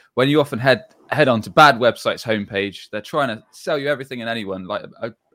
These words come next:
a good example in my industry is digital marketing companies that say they do everything under one roof. Like they'll do your photography, their videos, your influencer marketing, your websites, your S E O, your paid ads. And you're like, "I'm so confused. You're saying you do everything, but you've got, like, three staff. How the fuck are you gonna manage all this?"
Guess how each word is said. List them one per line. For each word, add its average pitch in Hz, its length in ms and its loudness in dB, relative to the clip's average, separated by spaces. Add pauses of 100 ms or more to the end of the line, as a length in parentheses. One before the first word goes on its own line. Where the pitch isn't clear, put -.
(100)
a 120 60 -12
good 143 160 -8
example 104 420 -8
in 98 60 -10
my 107 160 -4
industry 95 280 -10
is 92 80 -14
digital 98 300 -12
marketing 107 360 -10
companies 117 420 -12
that - 100 -20
say 98 160 -8
they 95 80 -8
do 98 160 -8
everything 104 320 -8
under 98 180 -6
one 95 180 -6
roof. 110 180 -6 (420)
Like 98 80 -2
they'll 92 80 -2
do 95 120 -4
your 92 80 -4
photography, 95 580 -4
their 87 160 -4
videos, 98 560 -2
your 98 100 -12
influencer 107 460 -6
marketing, 95 400 -6
your 95 120 -10
websites, 98 540 -4
your 104 140 -2
S 107 180 -12
E 98 60 -2
O, 98 60 0
your 95 160 -4
paid 104 300 0
ads. 95 280 -2 (380)
And 127 80 -6
you're 120 100 -2
like, 113 220 2 (240)
"I'm 131 100 -10
so 143 180 -4
confused. 117 480 -8
You're 107 80 -10
saying 127 260 -4
you 104 80 -4
do 98 140 -4
everything, 98 360 -4
but - 100 -14
you've 92 100 -16
got, 104 80 -10
like, - 160 -14
three 98 240 -10
staff. 92 400 -6
How 107 120 -6
the 92 80 -8
fuck 107 240 -10
are 101 40 -12
you 95 60 -10
gonna 92 120 -12
manage 95 300 -8
all 80 80 -12
this?" 92 260 -10